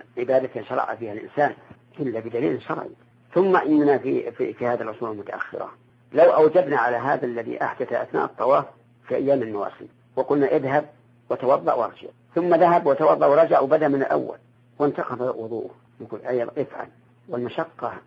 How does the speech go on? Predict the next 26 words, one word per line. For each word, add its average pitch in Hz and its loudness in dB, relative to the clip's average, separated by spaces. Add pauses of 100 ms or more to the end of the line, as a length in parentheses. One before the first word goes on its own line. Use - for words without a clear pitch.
(340)
ما 156 2
يتصورها 165 2
الإنسان 139 0
إلا 131 0
من 139 2
وقع 120 -2
فيها. - -8 (360)
متى 170 4
يخرج 147 0
من 143 0
صحن 143 -2
الطواف؟ 117 -2 (440)
ثم 170 2
متى 165 4
يجد 156 0 (200)
ماء 151 2
يسيرا 147 0 (460)
تناوله؟ 127 0 (480)
الحمامات 127 -4
كلها 127 -8
مملوءة. 101 -10 (400)
ثم 175 2
إذا 170 6
رجع 156 2
متى 160 4
يصل؟ - 0